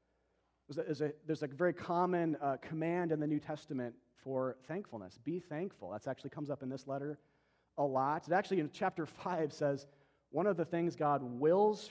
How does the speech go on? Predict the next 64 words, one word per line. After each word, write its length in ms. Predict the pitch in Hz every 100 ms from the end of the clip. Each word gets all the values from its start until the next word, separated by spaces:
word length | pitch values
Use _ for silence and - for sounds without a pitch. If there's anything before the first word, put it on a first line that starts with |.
| -
for 80 |
your 180 | 180 170
life." 500 | 151 120 95 - - _ _ _ _ -
I 60 |
know 80 | 151
some 220 | 156 165
of 80 | 170
you 120 | 147
are 60 | 147
asking 380 | 135 127 - 101
this, 240 | 87 -
and 120 | 113
you 140 | 120 127
always 320 | 139 147 135
will. 180 | 143 107
It's 120 | 95
a 20 |
good 320 | 113 143 139
question. 460 | 135 139 127 - 95
I, 100 | 104 104
we, 100 | 123
I 140 | 127
ask 180 | 135 123
this 120 | 120
all 120 | 127
the 80 | 123
time. 140 | 117 104 _ _ _ -
What 160 | 147
is 120 | 214
the 120 | - 143
will 340 | 120 135 147
of 160 | 156 127
God 260 | 123 123
for 100 | -
my 160 | 120 117
life? 380 | 110 92 78 - _ _ _ _ _ _
What 140 | 110 123
does 120 | 139
he 160 | - 135
want? 300 | 123 113 92 - _ _ _ _ _ _ _
What 20 |
does 80 | 139
he 60 | 165
want 160 | 175
you 40 | 156
to 60 |
do 40 | 156
today? 480 | - 120 131 131 92
What 380 | - - _ _
does 60 |
he 40 | 127
want 120 | 135
you 60 | 120
in 40 |
five 340 | - 127 117
years? 240 | 117 104 - _ _ _
Bible's 340 | 151 156 151 151
clear. 240 | - 127 104
One 120 | 139
of 60 | 160
the 80 | 165
things, 400 | 175 196 190 - _ _
be 120 | 123 123
thankful. 560 | - 113 107 - 95